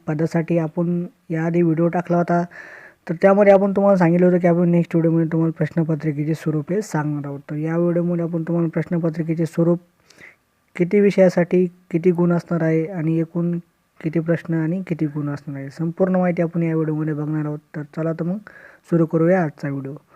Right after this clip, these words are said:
तर मित्रांनो, तुम्हाला जर विस्तार अधिकारी व्हायचं असेल, तर त्यासाठी कमीत कमी निवडीस पात्र होण्यासाठी पंचेचाळीस टक्के गुण हे आवश्यक आहे.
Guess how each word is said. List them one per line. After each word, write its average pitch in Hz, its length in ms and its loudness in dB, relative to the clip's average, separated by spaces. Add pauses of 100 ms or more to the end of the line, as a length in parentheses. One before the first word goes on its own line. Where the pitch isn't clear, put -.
(1400)
तर 170 120 -2
मित्रांनो, 214 600 4 (680)
तुम्हाला 175 400 4
जर 151 240 -4
विस्तार 160 340 2
अधिकारी 185 360 4
व्हायचं 170 340 4
असेल, 156 360 -2
तर 151 60 -6 (140)
त्यासाठी 170 520 0 (400)
कमीत 175 240 2 (100)
कमी 180 220 2
निवडीस 165 580 0
पात्र 160 260 0
होण्यासाठी 170 540 4 (160)
पंचेचाळीस 175 420 4
टक्के 180 260 0
गुण 170 220 0
हे 170 160 0 (120)
आवश्यक 147 500 -8
आहे. 135 120 -12